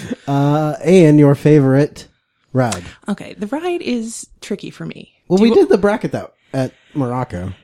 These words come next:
Speaker 2: Yeah, and I think at that time I said it was, um, Jungle Cruise, which
Speaker 1: Mm-hmm.
Speaker 2: I was confident in at the time. But then, you know, like, the next day,
Speaker 1: Yeah.
Speaker 2: I, it's something different. Um,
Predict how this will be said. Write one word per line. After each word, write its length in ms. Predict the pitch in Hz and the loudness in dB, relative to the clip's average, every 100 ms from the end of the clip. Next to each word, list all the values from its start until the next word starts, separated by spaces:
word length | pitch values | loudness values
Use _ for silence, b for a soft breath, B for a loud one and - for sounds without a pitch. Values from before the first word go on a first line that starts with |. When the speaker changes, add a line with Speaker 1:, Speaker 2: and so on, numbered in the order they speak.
| _ | _
Speaker 2:
Yeah, 420 | 349 392 403 403 - | 0 0 0 -4 -2
and 200 | 311 294 | -2 -2
I 60 | 247 | -6
think 240 | - 359 | -8 -10
at 120 | 320 | -8
that 180 | 247 247 | -8 -8
time 240 | 277 277 | -8 -6
I 120 | 269 226 | -6 -6
said 540 | - - 220 220 196 | -8 -8 -6 -6 -6
it 80 | 220 | -6
was, 340 | 208 202 180 | -4 -6 -6
um, 340 | 190 185 175 170 | -6 -6 -6 -4
Jungle 220 | 185 180 | -6 -4
Cruise, 460 | 254 269 285 - - _ _ _ _ - | -4 -4 -8 -12 -14 _ _ _ _ -6
which 300 | 113 104 95 | -4 -4 -6
Speaker 1:
Mm-hmm. 120 | 127 | -4
Speaker 2:
I 160 | 202 | -4
was 120 | 185 180 | -4 -6
confident 380 | - 180 190 | -10 -10 -10
in 120 | 180 175 | -8 -10
at 100 | 165 | -14
the 60 | |
time. 440 | - 175 175 208 240 - | -12 -12 -8 -10 -10 -12
But 120 | 185 | -8
then, 180 | 170 170 | -6 -6
you 120 | 165 | -6
know, 120 | - | -8
like, 160 | - - | -10 -10
the 80 | 165 | -8
next 260 | 156 - - | -8 -10 -14
day, 400 | 143 - 143 - _ - | -14 -16 -20 -20 _ -18
Speaker 1:
Yeah. 180 | - - | -14 -12
Speaker 2:
I, 40 | |
it's 280 | - - - | -12 -12 -14
something 280 | - 151 - | -14 -14 -14
different. 300 | 139 - - _ b b b b b | -18 -20 -20 _ b b b b b
Um, 580 | 214 208 190 185 175 180 | -8 -8 -8 -8 -10 -12